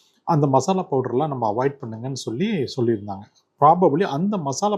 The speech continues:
பவுடரை இதுக்கு யூஸ் பண்ணியிருந்தாங்கன்னா, அதுல வரக்கூடிய வாய்ப்புகள் இருக்கு.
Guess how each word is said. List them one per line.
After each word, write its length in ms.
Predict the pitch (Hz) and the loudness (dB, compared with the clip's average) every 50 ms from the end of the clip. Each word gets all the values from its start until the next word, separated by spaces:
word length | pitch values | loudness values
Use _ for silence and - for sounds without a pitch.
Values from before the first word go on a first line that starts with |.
| 202 165 | 0 2
பவுடரை 320 | 147 135 117 120 165 226 - - _ _ _ _ _ _ _ _ _ - | 2 2 2 2 0 -2 -2 -6 _ _ _ _ _ _ _ _ _ 4
இதுக்கு 220 | 131 127 123 143 | 4 4 4 2
யூஸ் 140 | 147 139 - - | 0 -2 -2 -4
பண்ணியிருந்தாங்கன்னா, 480 | 131 123 120 107 101 107 107 185 - 240 - - 127 | -4 -4 -4 -6 -6 -8 -8 -8 -8 -8 -2 0 2
அதுல 240 | 127 139 185 196 190 165 | 4 6 6 8 8 8
வரக்கூடிய 460 | 147 139 127 117 123 - - 120 160 180 | 6 4 2 0 -4 -4 -2 0 0 0
வாய்ப்புகள் 320 | 135 110 - - 104 98 95 | 0 -4 -6 -8 -10 -14 -14
இருக்கு. 180 | - - - | -16 -20 -20